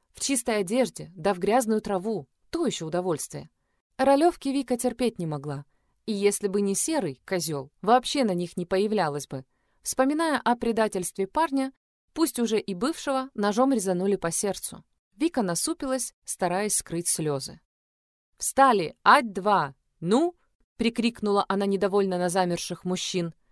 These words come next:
Крика они послушались, поднялись. «Отвезите меня домой, да поскорей! Надоел уже этот лес», — буркнула Вика. В свои двадцать три она успела понять простую вещь.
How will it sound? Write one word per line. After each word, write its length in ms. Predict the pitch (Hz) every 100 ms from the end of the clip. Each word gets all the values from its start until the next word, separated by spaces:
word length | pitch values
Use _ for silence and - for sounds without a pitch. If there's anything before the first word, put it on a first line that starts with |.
| _ _ _
Крика 400 | - 311 339 320
они 220 | 190 190 214
послушались, 840 | 185 - 156 147 156 147 - - -
поднялись. 640 | 240 220 170 135 - - _ _ _ _ _ _ -
«Отвезите 580 | 240 220 247 294 349 233
меня 260 | 202 226
домой, 420 | 214 185 156 151 - 185
да 160 | 247
поскорей! 580 | 269 - 214 180 151 151 _ _ _
Надоел 500 | 220 247 254 240 196
уже 180 | 165 175
этот 260 | 160 185 -
лес», — 380 | 165 139 - _ _ _
буркнула 560 | 170 175 - - 175 180
Вика. 380 | 185 160 - - _ _
В 80 | -
свои 260 | 220 254 285
двадцать 440 | 214 226 - -
три 200 | 254 294
она 200 | 202 202
успела 380 | 196 - 214 202
понять 380 | 185 190 214 214
простую 420 | 196 190 - 214
вещь. 360 | 208 160 -